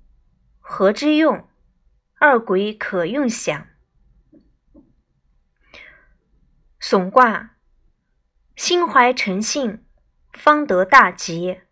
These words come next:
没有灾咎，且可以持守正道，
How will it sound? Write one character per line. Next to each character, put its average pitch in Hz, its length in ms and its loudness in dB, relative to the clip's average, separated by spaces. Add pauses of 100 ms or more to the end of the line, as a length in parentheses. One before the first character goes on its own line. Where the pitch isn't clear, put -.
(480)
没 208 180 0
有 220 160 0
灾 208 300 0
咎， 208 440 -6 (1400)
且 254 300 4
可 254 260 4
以 262 280 0
持 254 260 -2
守 208 240 0
正 247 300 -2
道， 220 400 0